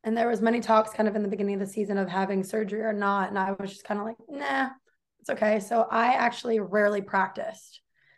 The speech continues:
And of course, the seniors didn't like that a freshman wasn't practicing, but was playing in the games. But, um, actually finishing that freshman year, and I won freshman of the year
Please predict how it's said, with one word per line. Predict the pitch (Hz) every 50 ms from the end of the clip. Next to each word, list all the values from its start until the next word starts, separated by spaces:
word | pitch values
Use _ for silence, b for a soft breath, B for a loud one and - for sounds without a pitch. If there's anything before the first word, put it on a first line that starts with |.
| _ _ -
And | 233 220
of | 226
course, | - 285 294 285
the | - 220
seniors | - - 247 233 226 214 208 196
didn't | - - 208 214 208 208
like | 202 202 202 196 -
that | 208 202
a |
freshman | 190 - 226 220 208 - 208 202
wasn't | 196 196 196 196 220 196
practicing, | - 208 202 196 - - - 196 185 180
but | 196 196
was | - 196 -
playing | - 202 196 190 190 190
in | 185
the | 185 190
games. | 185 208 196 196 196 165 190 196 196 - - _ _ b b b b b b b _ _ _ _
But, | - 233 214 214 190 - - - - - - - _ _ _ _ _ _ _ _ _ _ _ _ _ _
um, | - 220 220 214 214 208 208 208 -
actually | 226 226 233 - - 240 226
finishing | 226 - 233 226 233 226 226 226 220 214 208
that | 208 202 196 - -
freshman | - 220 214 208 - 214 214 208
year, | 208 208 202 196
and | 196 202
I | 196 196
won | 190 185 196 196 196 196 190
freshman | 190 - - 208 196 190 - 214 202
of | 208 190 196 190
the | - 185
year | 156 160 180 - - 214 190 -